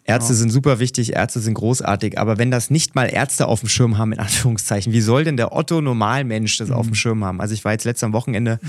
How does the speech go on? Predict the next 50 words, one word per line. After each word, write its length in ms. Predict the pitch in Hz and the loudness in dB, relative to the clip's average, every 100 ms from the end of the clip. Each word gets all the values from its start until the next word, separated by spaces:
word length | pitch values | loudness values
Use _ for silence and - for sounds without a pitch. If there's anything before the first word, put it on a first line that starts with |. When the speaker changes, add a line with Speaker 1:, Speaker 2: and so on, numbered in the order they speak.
| - - | -12 -4
Speaker 1:
<clears throat> 280 | - 202 113 | -2 -2 0
wir 140 | 101 | 2
waren 200 | 107 95 | 2 2
wandern, 340 | 104 147 143 | 0 0 -2
keine 200 | - 113 | -2 -2
Ahnung, 160 | 85 113 | -2 -2
wann 100 | 104 | -2
das 100 | 98 | -4
ausgestrahlt 540 | 107 113 117 - 104 | -4 -4 -6 -2 -2
wird, 160 | 101 98 | -2 -6
also 220 | 98 98 - _ _ _ | -6 -6 -10 _ _ _
zum 200 | - 151 | -2 -2
Zeitpunkt 680 | - 147 - 139 131 - - | 0 -2 0 -2 -2 -6 -2
der 120 | 117 | 0
Aufnahme, 600 | 139 151 127 113 113 110 | 0 0 0 0 0 -2
am 140 | 117 120 | 0 0
Wochenende 400 | 139 127 117 110 | 0 -2 -4 0
waren 200 | 113 113 | -2 -2
wir 100 | 104 | -2
wandern. 320 | 110 123 117 - - 98 92 | -4 -4 -6 -8 -12 -8 -6
Speaker 2:
<laughs> 440 | 107 - - - | -6 -8 -16 -8
Speaker 1:
Und 100 | - | -2
da 60 | 98 | 0
hab 60 | 123 | 2
ich 160 | 120 | 0
auch 140 | 131 135 | -2 0
gesprochen 580 | 139 - 120 127 127 | -2 0 -2 0 0
mit 300 | 120 107 - | 0 -2 -4
der, 440 | 107 104 104 101 - | 0 2 0 -2 -2
äh, 80 | 98 | -4
Cousine 460 | 120 98 135 143 | -2 0 0 -2
von 180 | - 117 | -2 -4
meiner 220 | 107 104 | -4 -4
Frau 360 | - 92 98 156 | -6 -4 -2 -2
und 160 | 151 104 | -4 -6
da 180 | 92 - | -8 -12
ging's 180 | - 123 | -14 -10
auch 140 | - | -8
ums 180 | 139 131 | -6 -6
Thema 300 | - 104 98 | -4 -4 -4
Schlafen. 640 | 95 - 87 117 139 143 - - _ _ _ _ _ _ _ _ _ _ - | -4 -6 -4 -6 -4 -6 -8 -20 _ _ _ _ _ _ _ _ _ _ 0
Wenn 140 | 104 | 2
du 120 | 151 | 4
mit 160 | 147 107 | 2 -2
einem 180 | 120 110 | -4 -2
normalen 600 | 104 98 90 117 180 131 | -2 -2 -2 -2 0 0
Mensch 260 | 113 143 | 0 0
darüber 420 | 135 120 113 107 104 | 0 -2 -2 0 -2
sprichst, 540 | - - 104 104 107 | -4 -2 -2 0 -2
Speaker 2:
Mhm. 200 | - | -6